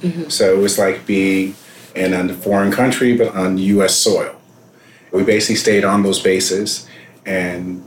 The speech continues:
Speaker 2: we watched America from a distance.
Speaker 1: Mm-hmm.
Speaker 2: Like, in the eighties, looking back, I was basically in Germany from nineteen eighty-one to nineteen eighty-nine.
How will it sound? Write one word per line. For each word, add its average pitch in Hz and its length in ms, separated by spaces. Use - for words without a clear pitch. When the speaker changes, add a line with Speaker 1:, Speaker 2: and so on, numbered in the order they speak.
Speaker 2:
we 107 140
watched 95 380
America 98 640
from 98 140
a 98 40
distance. 139 760
Speaker 1:
Mm-hmm. 180 640
Speaker 2:
Like, 92 200
in 101 100
the 101 80
eighties, 110 880
looking 107 360
back, 101 460
I 98 60
was 107 160
basically 107 440
in 101 100
Germany 101 640
from 92 440
nineteen 101 600
eighty-one 101 1000
to 95 180
nineteen 98 440
eighty-nine. 95 920